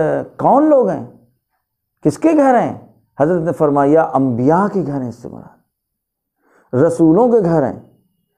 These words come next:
एक बहुत ही मशहूर शख्सियत ने, जो मुसलमानों के दरमियान बहुत मशहूर है, अ, बहरहाल उसने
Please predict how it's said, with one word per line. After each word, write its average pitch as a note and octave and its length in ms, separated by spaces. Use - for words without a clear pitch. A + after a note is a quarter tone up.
एक G#3+ 300
बहुत B3 260
ही C#4+ 60
मशहूर B3 460
शख्सियत A3 460
ने, G#3+ 140
जो G3+ 100
मुसलमानों F#3+ 560
के F#3+ 80
दरमियान F3+ 380
बहुत F3 140
मशहूर E3+ 400
है, C4 140
अ, - 760
बहरहाल F3+ 400
उसने G3 280